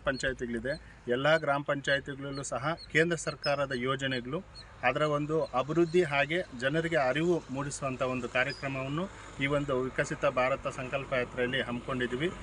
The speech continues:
ಇದರಲ್ಲಿ ಲೀಡ್ ಬ್ಯಾಂಕಿನ ಒಂದು ಪಾತ್ರ ಏನಪ್ಪ ಅಂತಂದರೆ, so, ಪ್ರತಿ ಗ್ರಾಮ ಪಂಚಾಯತಿಗೂ ಹೋಗಿ ಅಲ್ಲಿನ ಒಂದು ಕಾರ್ಯಕ್ರಮದಲ್ಲಿ ಭಾಗವಹಿಸಿ ಇದನ್ನು ಯಶಸ್ವಿಯಾಗಿ ಮುನ್ನಡೆಸ್ಕೊಂಡು ಹೋಗುವಂತಹ ಒಂದು ಕೆಲಸವನ್ನು ಇವತ್ತು ಕೆನರಾ ಬ್ಯಾಂಕ್ನ ಲೀಡ್ ಬ್ಯಾಂಕ್ ವತಿಯಿಂದ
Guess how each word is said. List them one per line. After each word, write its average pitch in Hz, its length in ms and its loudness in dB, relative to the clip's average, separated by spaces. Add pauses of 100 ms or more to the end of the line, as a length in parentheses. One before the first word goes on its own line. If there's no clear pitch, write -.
(220)
ಇದರಲ್ಲಿ 156 680 4
ಲೀಡ್ 165 180 2
ಬ್ಯಾಂಕಿನ 160 400 2
ಒಂದು 143 200 0
ಪಾತ್ರ 139 300 -2
ಏನಪ್ಪ 147 280 0
ಅಂತಂದರೆ, 135 460 0 (320)
so, 156 100 2
ಪ್ರತಿ 175 320 4
ಗ್ರಾಮ 156 280 4
ಪಂಚಾಯತಿಗೂ 151 580 -2
ಹೋಗಿ 143 340 -2
ಅಲ್ಲಿನ 151 400 2
ಒಂದು 139 240 -2
ಕಾರ್ಯಕ್ರಮದಲ್ಲಿ 147 840 0
ಭಾಗವಹಿಸಿ 147 640 0 (300)
ಇದನ್ನು 143 540 2 (300)
ಯಶಸ್ವಿಯಾಗಿ 160 600 2
ಮುನ್ನಡೆಸ್ಕೊಂಡು 151 680 0
ಹೋಗುವಂತಹ 135 480 -4
ಒಂದು 127 140 -6
ಕೆಲಸವನ್ನು 139 680 -2 (220)
ಇವತ್ತು 139 280 -4
ಕೆನರಾ 131 280 0
ಬ್ಯಾಂಕ್ನ 143 400 -2
ಲೀಡ್ 131 300 -4
ಬ್ಯಾಂಕ್ 135 240 -4
ವತಿಯಿಂದ 127 320 -2